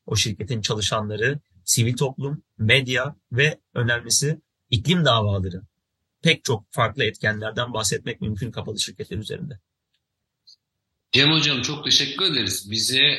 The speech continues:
Speaker 2: mücadele alanında, iklim krizi ve çevre mücadelesi alanında çok önemli yeni başlıklarla ilgili bilgiler verdiniz. Bu konuyla ilgili anlaşıldığı kadarıyla size daha çok başvuracağız.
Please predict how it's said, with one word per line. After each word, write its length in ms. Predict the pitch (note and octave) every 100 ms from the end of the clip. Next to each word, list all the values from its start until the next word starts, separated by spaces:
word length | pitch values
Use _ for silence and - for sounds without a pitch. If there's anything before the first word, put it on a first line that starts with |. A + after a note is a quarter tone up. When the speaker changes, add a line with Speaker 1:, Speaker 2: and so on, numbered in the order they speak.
| -
Speaker 2:
mücadele 680 | E2 F2 A2 A2+ B2+ B2+ C#3
alanında, 520 | A#2+ G2 F2 E2+ E2
iklim 380 | F#2+ - A#2+ G#2+
krizi 420 | A#2 G#2+ G2 C#3+
ve 160 | A#2+ A2+
çevre 320 | A#2+ A#2 A#2
mücadelesi 640 | G2+ F#2+ F2+ F#2 G2 -
alanında 520 | F#2+ F#2+ G#2 D3 C#3+
çok 300 | - B2+ B2 -
önemli 520 | G#2 G#2 G#2+ C3+ B2
yeni 200 | A2 A#2
başlıklarla 720 | G#2 G2+ - A2+ A2+ A2 G#2+
ilgili 360 | F2 F2+ C3+ B2+
bilgiler 600 | A#2 A2 G#2+ G#2 F#2+ -
verdiniz. 720 | E2 D#2 E2 G2 D#3 - - - - _
Bu 100 | A#2
konuyla 360 | A#2 A#2+ A#2+ A#2
ilgili 460 | A2+ A2 A#2 D3+ -
anlaşıldığı 540 | A2 G#2+ G#2+ G#2+ B2+
kadarıyla 400 | G#2+ G2 G2+ C3
size 340 | - A2 A2+
daha 160 | G2+ G#2
çok 240 | G#2 F#2+
başvuracağız. 880 | F#2+ F2 - E2+ D#2+ G2+ C#3+ - -